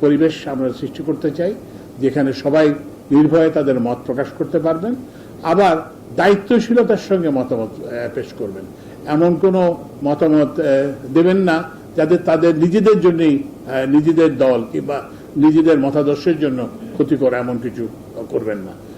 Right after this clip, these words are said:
তো এইভাবে আমরা আশা করি একটা সহনশীলতার পরিবেশ গড়ে উঠবে। এবং আমাদের সামনে একটি জাতীয় নির্বাচন আছে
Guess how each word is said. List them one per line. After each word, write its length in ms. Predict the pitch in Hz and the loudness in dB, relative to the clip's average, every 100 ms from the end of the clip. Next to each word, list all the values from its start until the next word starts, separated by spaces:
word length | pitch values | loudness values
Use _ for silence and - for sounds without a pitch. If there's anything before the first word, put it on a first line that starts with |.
| - - | -8 2
তো 60 | |
এইভাবে 500 | 165 170 160 180 185 | 6 6 4 2 2
আমরা 260 | 160 151 143 | 2 2 0
আশা 220 | 139 151 | -2 -2
করি 300 | 151 147 143 | 0 2 2
একটা 360 | 135 - 123 117 - - - | 0 -2 -6 -6 -12 -20 -16
সহনশীলতার 760 | - 143 151 147 160 147 147 131 127 - - - | -4 0 0 2 2 2 0 -2 -4 -14 -20 -4
পরিবেশ 380 | 147 151 160 156 139 | 2 4 4 4 2
গড়ে 180 | 147 | 2
উঠবে। 320 | 147 139 156 202 - - - 120 | 2 0 -4 -6 -10 -20 -14 -6
এবং 180 | 127 123 | -4 -2
আমাদের 280 | 123 131 | -2 -2
সামনে 440 | 131 - 131 123 127 | -4 -6 -6 -2 -2
একটি 260 | 120 - | -4 -6
জাতীয় 360 | 117 120 135 131 | -4 -4 -2 -2
নির্বাচন 500 | 120 110 120 135 135 | -2 -4 -6 -6 -8
আছে 260 | 127 - | -8 -10